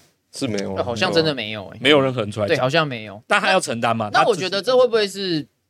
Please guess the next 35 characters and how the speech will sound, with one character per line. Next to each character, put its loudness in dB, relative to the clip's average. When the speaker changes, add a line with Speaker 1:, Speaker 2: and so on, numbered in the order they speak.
Speaker 2:
薪 -2
资 -8
上 4
面 -4
的 -6
问 -10
题？ -20
Speaker 3:
也 6
不 2
会， 4
Speaker 2:
因 -14
为 0
得 -6
说 4
N -2
A 4
E 0
U -2
的 -2
薪 -4
资 -8
应 -8
该 4
也 4
比， -14
远 -4
比 -2
P -4
C 6
S -4
的 -2
选 -2
手 0
高 2
吧？ -8